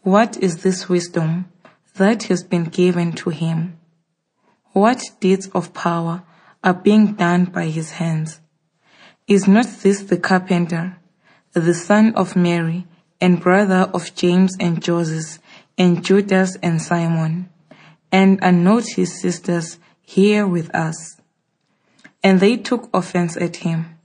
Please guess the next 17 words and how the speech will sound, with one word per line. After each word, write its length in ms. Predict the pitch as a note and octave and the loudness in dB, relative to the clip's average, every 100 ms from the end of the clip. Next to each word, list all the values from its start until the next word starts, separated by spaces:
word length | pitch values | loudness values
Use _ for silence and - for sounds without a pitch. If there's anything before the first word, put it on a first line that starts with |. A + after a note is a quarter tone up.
| _ _ _ _ _ _ | _ _ _ _ _ _
Then 400 | F3 F#3 A#3 B3 | 0 2 4 2
Jesus 440 | - G3+ F#3 E3+ - | 2 0 0 -2 -2
said 280 | F#3 F3+ - | -2 -2 -4
to 140 | F3 | -4
them, 440 | E3 E3 D#3+ F#3 - _ _ _ _ _ _ _ - | -2 -2 -2 -4 -8 _ _ _ _ _ _ _ -6
"Prophets 580 | - A#3+ A#3+ A#3+ A#3 - | 0 0 2 0 0 0
are 140 | G3 | 2
not 320 | F3+ F#3 F3+ | 4 2 -2
without 400 | F3+ F3 F3 E3+ - | -6 -4 -4 -6 -6
honor, 480 | - E3 D#3+ D#3+ F#3 _ _ _ _ _ | -4 -2 -2 -4 -10 _ _ _ _ _
except 600 | F#3+ F#3 - A#3 A#3 - - | -2 -2 -6 -4 -4 -6 0
in 200 | F#3 E3+ | 0 2
their 340 | F3 F3 F#3 F3+ | 2 2 0 -2
hometown, 800 | E3+ E3 E3 - E3+ E3 E3 F3+ _ _ _ - _ _ - | -2 -2 -2 -4 -4 -4 -6 -8 _ _ _ -20 _ _ 0
and 320 | G3+ G#3+ G#3 | 4 4 4
among 460 | F#3+ F#3 G3+ A3+ G#3 | 4 6 6 4 2
their 260 | E3+ E3 | -2 -4